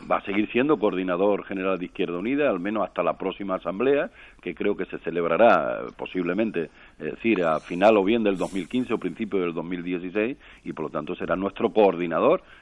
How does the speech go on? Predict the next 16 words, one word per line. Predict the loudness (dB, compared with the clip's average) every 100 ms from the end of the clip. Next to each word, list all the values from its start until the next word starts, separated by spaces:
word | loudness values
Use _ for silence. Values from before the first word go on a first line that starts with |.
| -10
y | -6
nuestro | -6 -6 -6
director | -6 -8 2 2 2
desde | -2 -4
el | -2
plano | 0 2 2
político. | 0 0 -4 -10 -16 -18 -20 _
Y | -2 2
en | 2
las | 0
primarias, | -2 -2 2 2 2 0
pues | -2
bueno, | -4 -4
pues | -6 -10 -4
se | -4
decidirá | -4 -4 -2 0 0